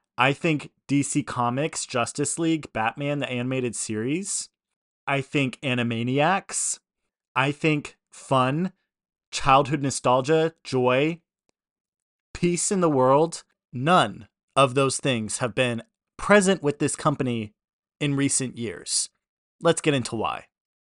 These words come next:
The first time that this company wronged me was when they dealt with the cartoon, the Cartoon Network show, Infinity Train. Infinity Train started out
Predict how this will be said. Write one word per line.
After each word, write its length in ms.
The 120
first 600
time 400
that 300
this 320
company 480
wronged 520
me 280
was 760
when 320
they 160
dealt 640
with 520
the 220
cartoon, 960
the 100
Cartoon 340
Network 320
show, 500
Infinity 640
Train. 380
Infinity 560
Train 560
started 520
out 280